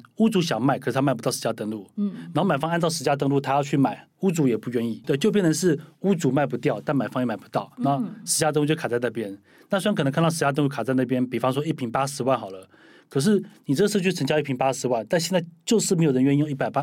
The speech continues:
Speaker 1: 呃，用，用八十万去买它，
Speaker 2: 嗯。
Speaker 1: 那就代表这个八十万的行情是虚的。什么叫实的八十万？就是我屋主一丢八十万出来，马上被买走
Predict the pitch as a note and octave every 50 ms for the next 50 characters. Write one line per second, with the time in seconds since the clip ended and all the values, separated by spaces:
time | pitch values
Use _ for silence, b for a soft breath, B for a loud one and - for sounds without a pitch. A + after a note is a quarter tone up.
0 | D3 - D3 - F3 F3 F3 F#3 F#3+ D#3+ D#3+ E3 E3 E3 - C3+ C#3 C3+ B2+ C#3
1 | B2+ G#2+ G2+ - A2+ G#2+ G#2 G#2 - - A3 G#3+ G#3 G#3 - G3+ G3 G3+ G#3 G#3
2 | F#3+ D#3 B2+ - - - D#3+ D3 D3 C#3+ - D#3 D#3+ D#3+ - C#3 C#3 C3 B2+ -
3 | B2+ B2+ B2 - A#2 A2 C#3 C3+ - - - - B2 A#2+ A#2 A2 F#2+ - _ _
4 | - - D#3 C#3+ E3 G#3+ A3+ - - - - C#3+ C3+ C#3 C#3 C#3 D3 D3 C#3+ C#3+
5 | - C3 B2+ C3 A2 G#2 b b b b b b - G3+ F#3 F#3+ G3+ D3 C#3 D#3+
6 | F#3+ F#3 F#3 D3+ C#3+ F3 E3 E3 E3 D#3+ E3 D3+ D3+ C#3+ C#3+ C#3 C3+ C#3+ C#3+ B2+
7 | A2+ A2+ A2 A2 - C#3+ D3 C#3 B2+ A2+ A2 - A2+ -